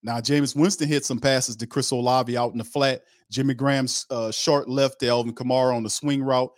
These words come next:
and then Quan Baker on the intermediate gain on the right side. Good coverage by the defense forced Winston to roll out. DeMarco Jackson slipped covering Baker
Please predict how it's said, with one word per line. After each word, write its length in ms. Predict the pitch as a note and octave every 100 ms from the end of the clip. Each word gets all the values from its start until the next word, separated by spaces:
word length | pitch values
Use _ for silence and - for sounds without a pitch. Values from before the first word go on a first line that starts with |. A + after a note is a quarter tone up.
| _
and 140 | A2 G#2
then 120 | C3
Quan 360 | - C#3 C3
Baker 280 | A#2+ C3+ C3
on 120 | B2+
the 120 | B2+ A#2+
intermediate 600 | D3 C3 D3 D#3+ B2+ A#2
gain 260 | C3 B2+
on 120 | B2
the 40 | A#2+
right 260 | B2 C3 B2+
side. 340 | - C#3 C3+ C3 _ _
Good 220 | - C#3 C3
coverage 340 | C#3+ C3+ A2+
by 140 | B2+
the 80 | A#2
defense 480 | A2 B2+ B2 C3 A#2
forced 320 | - B2 A2+
Winston 320 | C3 C3 -
to 80 | A2+
roll 340 | A2+ C3+ D#3 C3+
out. 220 | A2+ A2+ _ _ _
DeMarco 600 | A2 C#3 C#3 C#3 C3 C3+
Jackson 420 | A#2+ C3 B2+ - G#2+
slipped 340 | - C3+ -
covering 420 | - D#3 C#3+ B2+
Baker 400 | A2+ B2+ B2+ G#2+